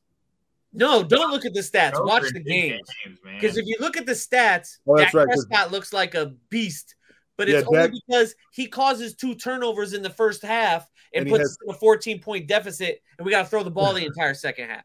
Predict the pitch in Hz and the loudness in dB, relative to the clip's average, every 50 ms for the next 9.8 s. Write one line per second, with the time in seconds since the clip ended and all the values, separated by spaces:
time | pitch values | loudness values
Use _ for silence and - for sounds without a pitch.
0 | _ _ _ 143 147 147 165 185 185 156 170 170 170 170 160 143 147 - - 143 | _ _ _ -4 -4 -2 0 -2 2 4 4 6 6 6 4 2 -2 -8 -8 -8
1 | 147 - _ - 135 170 190 185 - 208 202 196 156 170 160 156 165 156 - 185 | -8 -8 _ -10 -6 -6 -6 0 4 4 4 4 2 -2 0 0 0 -2 -2 -4
2 | 196 196 175 160 - - 185 180 190 - - 175 180 156 - - 165 160 160 139 | -6 -6 -6 -10 -6 -4 -2 -2 -2 -4 -6 -6 -8 -6 -4 0 2 2 2 4
3 | 151 151 151 147 - 135 127 120 - 147 165 170 202 185 - - - - 170 143 | 2 2 2 0 0 -4 -6 -6 -4 -4 -4 -2 -2 -6 -6 -8 -8 -8 -6 -6
4 | 147 131 120 135 139 127 127 135 139 139 120 123 117 - - _ _ 151 139 151 | -6 -8 -8 -8 -8 -8 -2 0 0 0 0 -2 -6 -8 -12 _ _ -6 -4 -2
5 | 151 147 147 - 135 143 139 143 139 139 - 139 131 - - 135 127 127 123 110 | -2 -2 -2 -2 -4 -4 -4 -4 -6 -4 -6 -6 -6 -4 -2 -2 0 0 -2 -4
6 | 117 110 104 120 120 113 107 107 101 - - _ _ _ _ _ _ _ _ _ | -6 -8 -6 -6 -6 -6 -6 -8 -10 -14 -18 _ _ _ _ _ _ _ _ _
7 | _ _ - 131 120 - - 170 156 156 156 151 151 143 139 143 131 127 113 - | _ _ -8 -8 -8 -4 -4 -2 0 0 0 0 0 0 0 0 0 -2 -4 -6
8 | _ 127 127 127 - - - 143 139 135 - 131 120 117 117 110 123 117 151 170 | _ -10 -10 -10 -6 2 4 4 4 2 0 -6 -6 -6 -4 -4 -2 0 0 0
9 | 135 127 120 110 - 127 117 - 139 131 120 107 107 101 98 | 0 0 -2 -2 -6 -8 -4 -2 -2 -2 -2 -2 -4 -6 -8